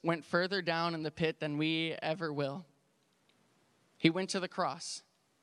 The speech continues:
and he paid the price for our sins. He suffered death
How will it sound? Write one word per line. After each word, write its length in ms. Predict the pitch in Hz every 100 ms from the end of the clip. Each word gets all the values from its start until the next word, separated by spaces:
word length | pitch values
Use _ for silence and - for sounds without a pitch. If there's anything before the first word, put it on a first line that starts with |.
| _ _ _ _ _ _ _ _ -
and 100 | 175
he 60 | 165
paid 340 | - 185 196
the 80 | 185
price 400 | - 175 180 185
for 140 | 170
our 240 | 147 160 165
sins. 360 | - 170 170
He 120 | 170
suffered 600 | 156 - 190 190 196 180 170 - -
death 400 | 175 180 196